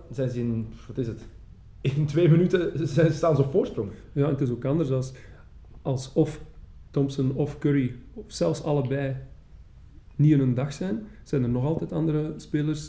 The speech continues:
Speaker 2: die even kunnen overnemen. Misschien geen hele wedstrijd, maar die wel een, eh, een, eh, slecht kwart van, van beide spelers wel kunnen opvangen. Zoals een Spades, een Iguodala, eh, noem maar op, Green, Bogut zelfs één wedstrijd, te weinig misschien, maar oké, is ook echt een goede speler.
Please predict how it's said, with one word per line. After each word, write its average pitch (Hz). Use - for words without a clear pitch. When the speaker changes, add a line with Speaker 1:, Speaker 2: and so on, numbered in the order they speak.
Speaker 2:
die 143
even 156
kunnen 143
overnemen. 151
Misschien 160
geen 170
hele 170
wedstrijd, 175
maar 139
die 131
wel 143
een, 139
eh, 139
een, 120
eh, 120
slecht 139
kwart 160
van, 139
van 131
beide 135
spelers 143
wel 143
kunnen 139
opvangen. 135
Zoals 127
een 135
Spades, 143
een 131
Iguodala, 135
eh, 120
noem 127
maar 123
op, 131
Green, 139
Bogut 139
zelfs 147
één 139
wedstrijd, 143
te 139
weinig 143
misschien, 156
maar 127
oké, 135
is 127
ook 139
echt -
een 143
goede 143
speler. 85